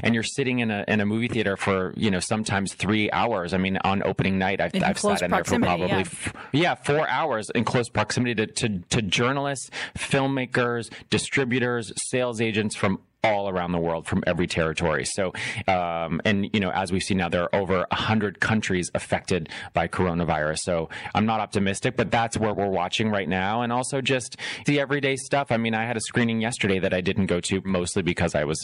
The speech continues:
Speaker 1: reporting on the latest coronavirus update. So, so what am I doing? I, I'm also just watching these press conferences, and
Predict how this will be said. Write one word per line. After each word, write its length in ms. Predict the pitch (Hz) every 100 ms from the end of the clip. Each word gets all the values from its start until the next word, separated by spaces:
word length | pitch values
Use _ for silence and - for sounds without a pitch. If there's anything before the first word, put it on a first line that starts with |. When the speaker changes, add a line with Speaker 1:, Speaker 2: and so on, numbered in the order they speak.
| -
Speaker 1:
reporting 440 | - 95 - 87 87
on 160 | 85 87
the 140 | 90
latest 300 | 85 82 -
coronavirus 680 | - 92 92 82 82 82 -
update. 240 | - 80
So, 220 | - 110 - - - 127
so 160 | - 165
what 160 | 165
am 120 | 175
I 100 | 139
doing? 320 | 131 120 110 -
I, 120 | 98
I'm 180 | 127 139
also 220 | 139 131
just 180 | 107 98
watching 380 | 101 90 104 95
these 160 | 87
press 260 | - 92 -
conferences, 680 | 90 87 - 87 90 87 78
and 300 | 82 85